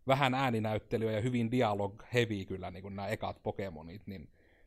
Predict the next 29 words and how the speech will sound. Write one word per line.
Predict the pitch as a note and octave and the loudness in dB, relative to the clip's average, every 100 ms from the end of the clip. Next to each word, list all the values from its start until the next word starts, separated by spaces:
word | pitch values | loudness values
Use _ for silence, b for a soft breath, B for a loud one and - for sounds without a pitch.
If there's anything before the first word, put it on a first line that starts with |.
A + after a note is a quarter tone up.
| b | b
se | - | -6
on | G#2 | -2
kyllä, | G#2 | -2
niin | |
kun, | G#2+ | 0
jännä | A#2 A2 G2+ G2+ | 2 2 -2 -6
nykyään, | G2 A2+ A2+ G#2+ F#2 | -4 -2 0 0 -2
kun | F#2+ | -4
miettii, | F#2+ - | -6 -8
että | G2 | -8
miten | G#2+ G2+ | -6 -6
se | F#2+ | -6
on, | G2 | -8
niin | G2 | -10
kun, | G2 | -8
saanut | - G#2 G2+ | -6 -4 -4
edes | B2 | -2
läpi | B2 G2+ F#2 | -2 -2 -8
pelattu, | F#2+ E2 D#2+ - - E2 | -8 -8 -10 -12 -16 -16
niin | C2+ D#2 | -16 -18
kun, | F2+ - | -18 -8
saatikaan, | G#2+ G2+ F2+ | -6 -6 -8
että | E2+ G2 | -10 -6
kerätty | A2 G#2 G2 G#2+ | -4 -4 -6 -10
kaikki | - G2 - | -8 -8 -8
sataviisikymmentäyksi | G2 G2+ G#2 G2 G2 F#2+ - - | -8 -8 -8 -8 -10 -12 -8 -2
boksua, | G2+ - F#2+ C#2 | -2 -4 -10 -10
niin | F#2+ G2 | -10 -12
kun, | G2 | -14